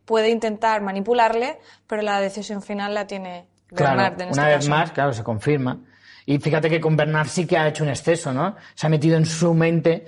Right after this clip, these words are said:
Speaker 2: para intentar doblegarle ya a un nivel. No,
Speaker 1: Máximo.
Speaker 2: no lo hace en el sentido de "te doy una tecla y haces lo que yo te diga", como hacía cuando estaba vivo, porque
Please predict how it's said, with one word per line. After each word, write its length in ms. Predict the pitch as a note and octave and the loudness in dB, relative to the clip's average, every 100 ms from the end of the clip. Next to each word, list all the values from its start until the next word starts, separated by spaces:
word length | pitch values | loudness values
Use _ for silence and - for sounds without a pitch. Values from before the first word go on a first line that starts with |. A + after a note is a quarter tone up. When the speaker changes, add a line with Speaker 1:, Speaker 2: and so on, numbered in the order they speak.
| - | -8
Speaker 2:
para 140 | - E3 | -2 -2
intentar 420 | D#3+ C#3+ C3+ C#3 | 0 0 0 2
doblegarle 680 | D#3+ D#3 C3+ C#3+ D3+ D#3+ E3+ | 4 4 4 2 2 2 2
ya 120 | D3 | 2
a 40 | |
un 180 | D#3 D#3 | 2 4
nivel. 560 | D#3 D3 D3 D#3 F#3 - - _ - | 4 4 4 2 0 -6 -20 _ -10
No, 160 | A3 | -2
Speaker 1:
Máximo. 260 | G3 G#3 G#3 | 0 2 4
Speaker 2:
no 100 | G3 | 6
lo 120 | A3 | 6
hace 520 | A3 A3 G#3+ G#3 G3+ G3 | 4 0 0 2 2 2
en 80 | F3+ | 0
el 120 | F3 | -2
sentido 260 | E3 E3 F3 | 0 2 4
de 80 | |
"te 100 | E3 | 4
doy 200 | D#3+ E3 | 4 4
una 200 | E3+ D#3+ | 4 2
tecla 380 | D3+ D#3+ D#3 D#3 | 0 0 0 0
y 140 | D#3+ D3 | 2 0
haces 180 | C#3 C#3 | 0 -2
lo 100 | C3+ | 0
que 100 | C3+ | 0
yo 100 | B2+ | 0
te 100 | B2 | 2
diga", 360 | D#3 D#3 G#2+ - - | 4 2 0 -8 -4
como 200 | C3 A#2+ | -2 0
hacía 260 | - B2+ | 0 -2
cuando 220 | A#2+ A#2+ | 0 -2
estaba 280 | A2 B2+ G#2+ | -2 -2 0
vivo, 380 | G#2+ G#3+ C3 - - | 2 2 0 -6 -12
porque 280 | A2 G#2+ | -8 -8